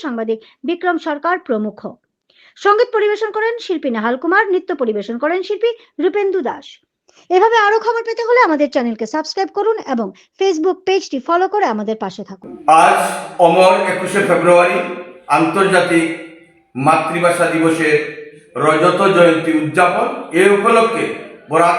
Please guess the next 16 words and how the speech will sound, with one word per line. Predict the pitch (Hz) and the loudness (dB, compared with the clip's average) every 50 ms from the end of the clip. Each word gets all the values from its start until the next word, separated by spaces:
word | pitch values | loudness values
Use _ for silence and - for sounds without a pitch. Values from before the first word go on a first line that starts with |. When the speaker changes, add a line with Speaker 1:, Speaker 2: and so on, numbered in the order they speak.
| 175 175 | 0 -2
Speaker 2:
নাগরিক | 170 165 170 170 170 165 - 175 | -2 -2 -2 -2 -4 -4 -6 -8
সংসদের | 175 165 170 170 - 165 160 165 160 | -8 -8 -8 -6 -4 -2 -2 0 -2
উদ্যোগে | 160 147 160 165 160 160 156 147 147 - - - - - - - _ _ _ - | -2 -2 -2 0 0 0 0 0 0 -2 -6 -10 -14 -18 -20 -20 _ _ _ -10
শিলচর | - 156 156 151 151 165 160 160 - - | -6 -6 -6 -4 -2 -2 -2 -2 -2 -4
প্রেস | 160 175 196 196 202 190 | -2 -2 0 0 -2 0
ক্লাবে | 196 196 175 170 170 - - - - - - - - - - _ _ _ _ - | 2 2 2 2 2 -2 -4 -6 -10 -12 -16 -20 -20 -20 -20 _ _ _ _ 0
আয়োজিত | 139 151 160 160 160 156 160 160 175 170 170 | 2 2 2 2 0 -2 -2 -2 0 0 0
অনুষ্ঠানে | 208 247 - 254 - - 143 - - - - - - - - - - - - 143 151 | 0 0 -2 -2 -2 -2 -2 -2 -2 -4 -8 -10 -14 -18 -20 -20 -20 -4 -2 0 0
আমরা | 160 160 160 - - - - - - - - - - 131 | 2 4 4 4 4 2 0 -2 -6 -10 -14 -12 -2 2
ভাষা | 165 175 - - 233 220 226 - | 2 2 4 4 2 2 2 2
শহীদদের | 226 226 233 262 262 226 190 190 180 - 110 - - - - - - - | 0 -2 -2 -2 -4 -2 0 2 2 2 2 -2 -4 -8 -12 -14 -18 -16
স্মৃতির | - 220 226 220 - 311 302 285 277 | -10 -10 -6 0 2 4 4 4 4
উদ্দেশ্যে | - - 214 220 - - - 165 - - - - - - - - - 156 | 2 2 2 2 2 2 -2 -4 -4 -6 -8 -10 -16 -20 -20 -6 -4 0
আমাদের | 156 170 175 175 175 170 165 160 | 2 4 4 4 4 2 2 2
বিনম্র | 165 165 175 190 208 208 196 175 160 156 - - - - - - - - - | 2 2 4 4 4 4 4 2 2 2 0 -2 -6 -8 -12 -14 -18 -10 -2
প্রণতি | 185 180 175 190 190 185 - 165 160 | 0 2 2 4 2 2 2 2 0